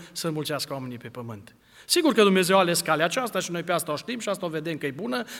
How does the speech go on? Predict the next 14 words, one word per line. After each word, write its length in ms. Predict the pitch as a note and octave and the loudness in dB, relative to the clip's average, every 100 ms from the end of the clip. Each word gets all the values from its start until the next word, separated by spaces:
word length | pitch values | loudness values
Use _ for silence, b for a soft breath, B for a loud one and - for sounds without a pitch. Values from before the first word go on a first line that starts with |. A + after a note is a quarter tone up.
| B | B
De 140 | G3 | 0
ce? 180 | A3 D3+ | 2 0
Că 120 | E3 | -2
vine 240 | D#3 F#3+ G3 | -2 0 2
de 60 | |
la 120 | G#3+ | 0
Dumnezeu. 480 | A3 A3+ A#3 A#3+ B2 - - - B B | 0 -4 -6 -6 -8 -12 -20 -16 B B
Și 140 | - | 2
de 100 | G3 | 8
asta 220 | G#3 G3+ G3+ | 8 8 4
trebuie 280 | G3 F3 | 2 2
să 120 | E3 F#3 | 2 0
ne 100 | F3+ | 0
ținem. 440 | - A3+ A3 A2 | 0 -2 -2 -4